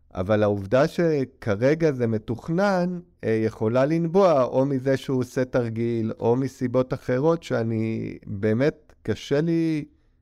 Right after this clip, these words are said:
גם להאמין וגם ל-, לדעת מה בדיוק הסיבה, אבל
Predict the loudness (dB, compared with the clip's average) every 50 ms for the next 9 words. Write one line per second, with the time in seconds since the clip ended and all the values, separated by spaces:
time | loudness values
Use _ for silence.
0 | _ _ _ _ -10 -2 0 2 2 2 2 2 2 2 2 2 2 2 2 0
1 | 0 -2 -2 -2 0 0 0 0 2 2 2 2 2 2 0 -2 -4 -8 -8 -4
2 | -2 0 0 0 2 2 4 4 2 0 0 -2 0 0 0 -2 -2 -2 -4 -4
3 | -4 -6 -6 -6 -6 -6 -4 -2 0 0 0 0 0 -2 -2 -2 -2 -4